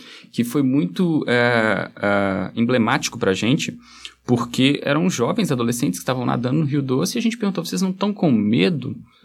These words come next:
E eles viraram pra gente e falaram assim, "Não, acabou de ser na televisão que não tem problema nenhum essa água, que a lama era só barro, que não tinha problema nadar." E eles confiavam cegamente na informação da imprensa,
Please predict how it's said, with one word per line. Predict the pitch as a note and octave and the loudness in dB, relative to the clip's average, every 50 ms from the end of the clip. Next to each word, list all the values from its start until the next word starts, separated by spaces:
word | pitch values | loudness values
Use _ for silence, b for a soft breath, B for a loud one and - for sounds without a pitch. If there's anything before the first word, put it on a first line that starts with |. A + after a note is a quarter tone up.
| D#2+ D#2 B B B - | -8 -8 B B B -4
E | - | -2
eles | A#2+ C3+ D3 | -2 -2 0
viraram | D#3 E3 C3+ B2 C3+ D3 G3 A#3 | 2 2 2 2 2 2 2 2
pra | A#3 A3+ E3 | 2 0 0
gente | - F3 G#3 | 0 0 -2
e | G3+ | -2
falaram | - A#3 F#3 F3+ | -4 -2 -2 -2
assim, | - - - - - - | -2 -4 -6 -8 -6 -4
"Não, | D3 E3+ F3+ F3 E3+ E3+ F#3+ A#3+ D4 C#4+ B3 - B B B B B B B B | -2 0 2 2 2 0 2 2 2 2 0 0 B B B B B B B B
acabou | - F3 D#3 D#3 F#3 G#3+ | -2 -2 0 0 0 0
de | - | 0
ser | - G#3 | 0 -2
na | G#3 | -2
televisão | G3 G3+ G3 F3+ F3 D#3+ D#3 E3 F#3+ | 0 0 0 0 0 0 0 0 0
que | F3+ - | 2 0
não | F#3+ F#3+ F#3+ | 0 -2 0
tem | F#3+ G#3 G3+ | 0 0 0
problema | G3 - G3 F#3 E3 E3+ G#3 A#3 A#3 | 2 2 0 2 2 2 2 2 2
nenhum | G3+ F3+ F#3+ G#3+ | 2 2 2 2
essa | A3 F#3+ - - D#3+ | 0 0 0 0 0
água, | D3+ D#3 F3 F#3 D#3+ A#2+ G#2 F#2+ | 2 2 0 0 0 0 -2 -2
que | - - C#3+ | -2 -2 0
a | D3 | 0
lama | D3 D3+ E3+ G3+ G#3 | 2 2 2 2 2
era | G3+ F#3+ | 2 0
só | F#3 - - G3+ | 0 0 0 0
barro, | F3+ C3+ C3+ D3+ F3 E3+ - A2 E2+ - - _ _ _ _ _ _ _ - | 2 2 2 2 2 0 0 -4 -6 -8 -12 _ _ _ _ _ _ _ -4
que | - | 0
não | D#3+ E3 D#3 | 0 0 0
tinha | - E3+ E3 | 0 -2 0
problema | F#3 F#3+ F3+ E3+ F3+ G3 G3+ | 0 0 0 0 0 0 0
nadar." | G3+ G#3 G3+ D3+ C#3+ D3 D3 C#3+ - _ _ _ _ _ _ _ _ - | 0 0 0 0 0 0 -2 -4 -8 _ _ _ _ _ _ _ _ -2
E | - A2 | 0 0
eles | G#2+ - - | 0 0 0
confiavam | - B2+ A#2 A#2+ - A2+ A2+ C3 D#3 D#3+ | -2 -2 -2 0 0 0 0 0 0 -2
cegamente | D#3 - - F3+ F#3+ F#3+ - C3+ C3+ - - | -2 0 0 0 0 2 2 2 2 2 0
na | E3 | -2
informação | - - - C3+ C#3 C#3+ - - A#2+ | -2 0 0 0 0 0 0 -2 0
da | A#2+ D3 | 0 0
imprensa, | E3+ F#3 - D#3+ F#3 B3 B3+ - - - - | 0 0 0 0 2 2 2 0 -2 -4 -8